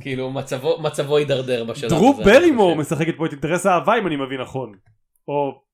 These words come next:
Speaker 2: סתם מישהי שנמצאת בסרט הזה.
Speaker 1: לא, לא, לא, דרו, אני מקווה מאוד שדרו ברימור בשמונים ותשע לא משחקת את, אה, את ה-love interest של ג'ף ברידג'ס.
Speaker 2: שנייה, אני הולך לג-, אני... אה, זה, לא, אוקיי, זה Children, בסדר, אוקיי.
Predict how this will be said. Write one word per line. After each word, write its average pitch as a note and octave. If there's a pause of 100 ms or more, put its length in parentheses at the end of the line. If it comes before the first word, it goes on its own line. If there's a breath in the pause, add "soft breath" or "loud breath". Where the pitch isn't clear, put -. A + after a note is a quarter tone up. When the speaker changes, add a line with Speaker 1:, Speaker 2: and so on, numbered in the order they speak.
(160)
Speaker 2:
סתם F3
מישהי B2+
שנמצאת A#2+
בסרט A#2
הזה. A2+
Speaker 1:
לא, A#2+
לא, A2+
לא, B2+ (260)
דרו, E3+
אני F3+
מקווה G#3
מאוד E4+
שדרו F3+
ברימור F3 (320 loud breath)
בשמונים E3+
ותשע F3
לא D#3+
משחקת F3+
את, E3+
אה, D3
את D3
ה-love D#3+
interest E3+
של E3
ג'ף F3+
ברידג'ס. D3
Speaker 2:
שנייה, D3
אני B2+
הולך B2
לג-, C3
אני... C#3 (220)
אה, D3+
זה, C#3
לא, E3+
אוקיי, D3
זה D#3+
Children, A#2+
בסדר, A#2+
אוקיי. C3